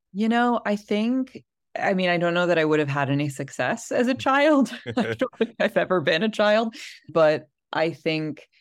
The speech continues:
Speaker 1: at least I think from my parents' perspective, they had worked with so many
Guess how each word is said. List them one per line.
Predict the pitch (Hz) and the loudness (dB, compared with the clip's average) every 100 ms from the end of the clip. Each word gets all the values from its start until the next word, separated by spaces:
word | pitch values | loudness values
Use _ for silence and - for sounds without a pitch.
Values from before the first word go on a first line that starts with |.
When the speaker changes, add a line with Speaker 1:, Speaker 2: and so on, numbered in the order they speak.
| _ _ | _ _
Speaker 1:
at | 160 170 | -2 0
least | 185 175 - | -2 -2 -4
I | 151 | -2
think | 147 156 | -2 -6
from | 151 147 | -4 -2
my | 135 | -2
parents' | 139 139 143 - | -2 -2 -2 -6
perspective, | 147 139 - 139 - 147 131 | -8 -6 -4 -4 -2 -4 -2
they | 135 | -2
had | 135 | -2
worked | 127 131 131 - | -2 -4 -6 -2
with | 135 135 | -2 -2
so | - 135 | -4 -2
many | 131 127 123 123 123 | 0 -2 -4 -6 -8